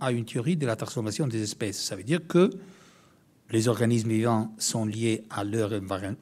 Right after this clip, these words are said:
environnement. Si l'environnement change, ils sont change-, ils sont obligés de changer leurs habitudes de vie très lentement pour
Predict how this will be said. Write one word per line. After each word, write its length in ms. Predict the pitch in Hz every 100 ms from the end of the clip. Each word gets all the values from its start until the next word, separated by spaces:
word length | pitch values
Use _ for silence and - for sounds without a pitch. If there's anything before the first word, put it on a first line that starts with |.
| 135
environnement. 720 | 110 104 95 98 151 208 - - - - -
Si 200 | - 147
l'environnement 760 | 127 117 110 110 110 110 104 - -
change, 640 | - 147 147 190 190 - - -
ils 260 | 147 143 139
sont 340 | - - 123
change-, 360 | 107 - 110 110
ils 160 | - 113
sont 380 | - 123 107 -
obligés 560 | 113 123 117 127 113 - - - - -
de 140 | 107
changer 380 | 110 120 110 127
leurs 320 | 113 107 101
habitudes 360 | 110 101 98 107
de 100 | 98
vie 320 | 98 117 196 - - - - - _ _ _ -
très 220 | - 156
lentement 600 | 147 110 - 104 101 143 - - - _ _ _ _ _ - _
pour 400 | - 151 196 -